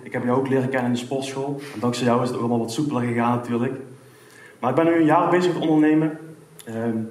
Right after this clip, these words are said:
een dik jaar geleden wist ik helemaal niks. Ik had eigenlijk, ik moest mijn huur betalen. Ik werkte in de sportschool, ik kreeg vierhonderd per maand. Dus dat was eigenlijk al gewoon onrealistisch. En, eh, nu een jaar later, ik heb tien mensen in dienst. Ik heb vanaf volgende week ook een pand.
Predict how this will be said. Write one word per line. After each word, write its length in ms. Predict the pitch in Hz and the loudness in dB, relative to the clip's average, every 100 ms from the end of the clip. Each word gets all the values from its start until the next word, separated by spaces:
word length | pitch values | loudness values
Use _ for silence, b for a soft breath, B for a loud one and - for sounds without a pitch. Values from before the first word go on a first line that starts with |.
| - | -10
een 140 | 117 120 | -4 0
dik 180 | 147 | 2
jaar 180 | 143 139 | 4 2
geleden 640 | 127 123 127 127 - - - - | 2 2 2 0 -4 -10 -16 -10
wist 160 | 131 135 | -6 -4
ik 60 | |
helemaal 220 | 135 135 123 | -2 0 0
niks. 300 | 135 135 - | 0 -2 -8
Ik 80 | |
had 100 | 110 | -6
eigenlijk, 340 | 117 117 117 - - B B B | -2 0 0 -4 -14 B B B
ik 60 | - | -2
moest 160 | 143 | 0
mijn 120 | 131 | 0
huur 180 | 139 165 | 2 2
betalen. 640 | 160 - 143 139 135 139 139 B B B | 2 2 4 4 2 0 -4 B B B
Ik 140 | 104 | -6
werkte 280 | 127 127 123 | -4 -2 -2
in 60 | |
de 60 | 113 | -4
sportschool, 500 | - 139 135 135 127 | -4 -4 -4 -4 -4
ik 60 | 117 | -4
kreeg 220 | 117 107 - - | -4 -4 -6 -14
vierhonderd 480 | - 151 135 127 120 | -8 -4 -2 -4 -4
per 100 | 110 | -2
maand. 240 | 113 127 | 0 -2
Dus 100 | - | -4
dat 100 | 113 | -4
was 140 | 117 | -4
eigenlijk 320 | 117 127 120 117 | -2 0 0 0
al 60 | |
gewoon 260 | 113 120 120 | 0 -2 -2
onrealistisch. 760 | 135 120 117 120 123 151 151 151 - - B B B B B | -2 0 2 0 -2 -2 -2 -4 -12 -20 B B B B B
En, 220 | 117 117 | -4 0
eh, 40 | 120 | 2
nu 220 | 131 135 | 2 2
een 80 | 131 | 2
jaar 220 | 131 135 | 4 4
later, 280 | 131 131 131 | 4 2 -2
ik 80 | |
heb 180 | 127 - | -2 -2
tien 120 | 147 | 0
mensen 320 | 135 139 - 147 | 2 2 0 -2
in 100 | 139 | 0
dienst. 440 | 147 151 - - - - | 0 0 -2 -10 -18 -18
Ik 140 | 107 | -10
heb 200 | 120 117 | -8 -6
vanaf 260 | - 117 117 | -6 -6 -4
volgende 300 | 135 123 123 | -4 -4 -4
week 160 | 123 117 | -4 -4
ook 120 | 117 | -4
een 160 | 110 | -4
pand. 340 | - 135 143 | -4 -2 -2